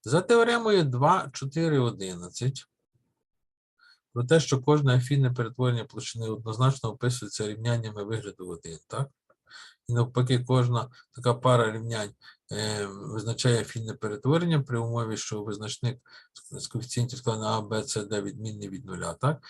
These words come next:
Е, за цією теоремою існує несингулярна два на два матриця М і точка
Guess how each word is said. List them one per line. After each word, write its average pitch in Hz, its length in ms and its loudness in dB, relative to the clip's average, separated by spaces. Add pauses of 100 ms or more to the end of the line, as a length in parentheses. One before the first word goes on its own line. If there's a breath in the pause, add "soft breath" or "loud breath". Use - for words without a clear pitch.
(280 loud breath)
Е, 120 340 2
за 127 120 2
цією 151 280 4
теоремою 131 360 6
існує 170 280 0
несингулярна 147 840 4
два 135 200 2
на 139 140 2
два 127 240 0
матриця 117 720 -4
М 117 360 0
і 123 60 -6
точка - 560 2